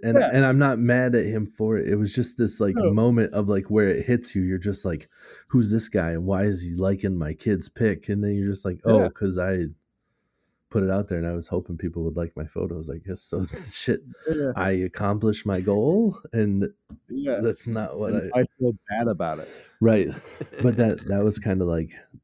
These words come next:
Speaker 1: I think that's the only one I've ever put on Instagram of him, and I'm just like, "Well, I'm not gonna get rid of it 'cause he's
Speaker 2: Yeah.
Speaker 1: little in this photo, and a couple of years from now, he won't look like that anymore anyways," so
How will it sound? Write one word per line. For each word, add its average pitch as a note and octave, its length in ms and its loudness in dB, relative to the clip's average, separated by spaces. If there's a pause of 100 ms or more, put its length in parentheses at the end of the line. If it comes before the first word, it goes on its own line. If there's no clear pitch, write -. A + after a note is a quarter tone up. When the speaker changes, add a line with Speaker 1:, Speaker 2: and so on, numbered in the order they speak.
(120)
Speaker 1:
I G2 60 -4
think G2 180 -4
that's G2 220 -4
the F#2+ 140 -4
only F#2 380 -4
one F2+ 300 -4
I've F2 160 -4
ever E2+ 240 -4
put G2 320 -4 (160)
on F2+ 260 -4
Instagram E2+ 720 -4
of F2 220 -4
him, E2 320 -2
and D#2+ 100 -2
I'm E2+ 120 -4
just F2+ 220 -10
like, D2+ 200 -4
"Well, G2 380 0
I'm F2+ 100 -8
not F#2+ 240 -6
gonna F#2 180 -4
get F2 200 -6
rid F#2 240 0
of E2 140 -4
it F2 220 -4 (1160)
'cause F2+ 260 0
he's F2 260 0
Speaker 2:
Yeah. - 0 -
Speaker 1:
little F#2 300 2
in F2+ 100 -2
this F2+ 180 -4
photo, E2 420 -2
and E2 120 -4
a E2 60 -6
couple F2+ 240 -2
of F2 80 0
years F#2 200 -2
from E2 140 -4
now, E2 120 -2
he F2+ 80 -2
won't E2+ 220 -2
look F2+ 140 -4
like D#2+ 160 -4
that D#2+ 140 -4
anymore E2 340 -4
anyways," D#2 460 -4
so D#2+ 320 -6